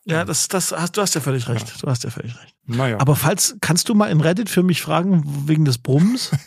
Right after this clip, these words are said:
Speaker 2: <laughs> Kannst dir selber einen Account anlegen.
Speaker 1: Meinst du, ich sollte mir jetzt Lololo achtundneunzig fragt, äh, bei mir brummt im Viertel, <laughs> was, soll ich das mal machen?
Speaker 2: Was wäre denn dein Reddit-Name? Ihr könnt uns ja, ihr könnt uns ja Mail schreiben, feedback at heldenstadt punkt de, feedback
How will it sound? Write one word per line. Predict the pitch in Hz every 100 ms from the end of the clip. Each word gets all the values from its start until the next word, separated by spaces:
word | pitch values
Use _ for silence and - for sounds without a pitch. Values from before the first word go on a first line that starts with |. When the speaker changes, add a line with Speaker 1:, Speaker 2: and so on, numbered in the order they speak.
| -
Speaker 2:
<laughs> | 156 -
Kannst | - -
dir | 127
selber | 127 175
einen | 151
Account | 131 - 127 120
anlegen. | 113 110 101
Speaker 1:
Meinst | 135 185 - 254
du, |
ich | 254 -
sollte | 190 185
mir | 185
jetzt | 170 170
Lololo | 185 165 202 196 196 202
achtundneunzig | - 165 - 175 196 240 214 214 - 165
fragt, | - 156 180 - -
äh, | 185 160
bei | 147
mir | 156 175
brummt | 135 190 254 - -
im | 160 165
Viertel, | 190 190 185 196
<laughs> |
was, | 196 - 165 254 220
soll | 226 185 - - 165
ich | 165
das |
mal | 196
machen? | 208 202 170
Speaker 2:
Was | 117
wäre | 156
denn | 170
dein | 147 131
Reddit-Name? | 151 160 123 113 131
Ihr | 135
könnt | 175
uns | 175 147
ja, | 135 -
ihr | 165 160
könnt | 175
uns | 180
ja | 151 123
Mail | 135 165
schreiben, | - 113 113
feedback | 190 208 160 143 190
at | 123
heldenstadt | 120 143 139 120 113
punkt | 117
de, | 101
feedback | - 185 - 147 139 -